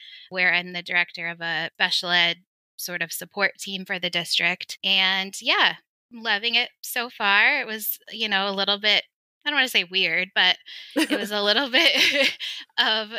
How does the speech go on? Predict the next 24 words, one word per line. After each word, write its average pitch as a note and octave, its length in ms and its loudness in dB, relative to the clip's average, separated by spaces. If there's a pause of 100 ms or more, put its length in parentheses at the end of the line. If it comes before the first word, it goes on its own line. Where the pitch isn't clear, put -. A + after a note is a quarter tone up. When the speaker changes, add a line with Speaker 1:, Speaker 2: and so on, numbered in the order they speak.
(120)
Speaker 1:
a, G3 440 2
um, F3+ 580 2 (680)
surprise B3+ 840 2
when G#3 760 2 (140)
we G3 120 -6
got F#3 240 0 (160)
pregnant G3 500 0
and, F3+ 420 -10
you G3 140 -10
know, F3 160 -2
the F3 100 -8
first F3 420 -4
year E3+ 160 2
in F3 140 -2
a E3+ 80 -2
new F3+ 180 -6
job E3+ 440 2
and E3+ 280 -8
taking F3 360 -10
maternity F3 560 -6
leave F3+ 200 -4
and F3 100 -2
all E3+ 180 0
that D#3 240 2